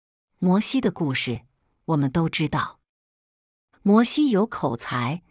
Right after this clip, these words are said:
有智慧，有能力，有学问，他以为可以出来做一点事情。他看见仇敌欺压他的弟兄，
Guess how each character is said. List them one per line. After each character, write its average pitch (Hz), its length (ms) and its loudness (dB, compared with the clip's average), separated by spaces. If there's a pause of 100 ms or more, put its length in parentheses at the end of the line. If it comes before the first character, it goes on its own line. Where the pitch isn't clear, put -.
(220)
有 139 200 0
智 202 260 2
慧， - 360 -4 (240)
有 147 180 2
能 131 300 2
力， 233 240 0 (300)
有 131 200 -2
学 127 260 -2
问， 180 220 -2 (480)
他 180 160 0
以 147 160 0
为 139 260 0
可 156 200 -2
以 143 160 0
出 - 180 -2
来 127 240 0
做 165 220 0
一 170 180 -4
点 123 240 -6
事 - 220 -2
情。 104 240 -8 (1120)
他 196 140 -2
看 180 220 0
见 160 180 0
仇 151 300 -2
敌 165 240 -2
欺 - 240 -2
压 190 180 0
他 185 160 -6
的 170 120 -4
弟 170 200 -2
兄， 131 320 -6